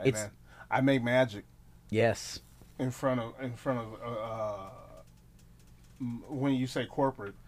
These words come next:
Speaker 1: I've, I've made magic.
Speaker 2: Absolutely.
Speaker 1: But when it comes in front of my peers, even when I was in, you know, speaking, like, high school and, and college or whatever, you're just, you're, like, shaking in your, uh, boots.
Speaker 2: Yep, which,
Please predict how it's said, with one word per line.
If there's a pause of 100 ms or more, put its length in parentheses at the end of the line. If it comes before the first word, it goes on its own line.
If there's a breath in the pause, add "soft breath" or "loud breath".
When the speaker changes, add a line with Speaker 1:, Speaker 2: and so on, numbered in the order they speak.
(360 soft breath)
Speaker 1:
I've,
I've
made
magic. (400)
Speaker 2:
Absolutely. (120)
Speaker 1:
But
when
it
comes
in
front
of
my
peers,
even
when
I
was
in, (140)
you
know,
speaking,
like,
high
school
and, (440 soft breath)
and
college
or
whatever,
you're
just,
you're, (140)
like,
shaking
in
your, (180)
uh,
boots.
Speaker 2:
Yep,
which,